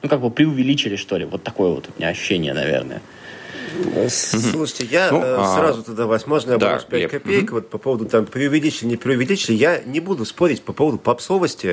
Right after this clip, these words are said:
Speaker 2: а, да, то есть, безусловно, Джек Лондон — это не Хэм, да, хотя, наверное, <laughs> то есть, по-, почему я сразу вспомнил Хэма, да, потому что,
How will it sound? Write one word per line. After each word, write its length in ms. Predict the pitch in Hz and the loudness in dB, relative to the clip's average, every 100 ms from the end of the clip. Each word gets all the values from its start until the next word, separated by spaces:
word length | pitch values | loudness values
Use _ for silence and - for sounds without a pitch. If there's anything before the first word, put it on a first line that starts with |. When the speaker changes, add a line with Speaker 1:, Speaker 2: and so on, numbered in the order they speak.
| 82 | -2
Speaker 2:
а, 180 | - 90 | -4 -2
да, 120 | 147 | 0
то 140 | 175 101 | 0 -2
есть, 100 | 87 | -4
безусловно, 680 | 101 - 185 156 117 98 92 | -6 0 0 2 2 2 2
Джек 220 | - 120 | 0 0
Лондон — 280 | 131 156 107 | 2 2 2
это 160 | 110 110 | 2 2
не 100 | 107 | -4
Хэм, 380 | - 110 85 76 | 2 4 4 0
да, 180 | 110 | -2
хотя, 440 | 131 98 - 98 85 - - - - | -2 -6 0 0 -2 -8 -16 -16 -2
наверное, 720 | 104 104 113 107 104 95 92 | 2 4 4 4 4 4 2
<laughs> 0 | |
то 160 | 90 - | 0 -2
есть, 100 | - | -2
по-, 100 | - | 0
почему 360 | 117 117 - 131 | 0 0 2 2
я 60 | 117 | 2
сразу 240 | 123 117 | 4 2
вспомнил 360 | 110 123 110 117 | 4 0 2 -2
Хэма, 320 | - 180 135 | 2 2 2
да, 120 | 110 | 0
потому 360 | - - 98 95 | -2 -4 -4 -4
что, 320 | - 101 98 | 0 2 2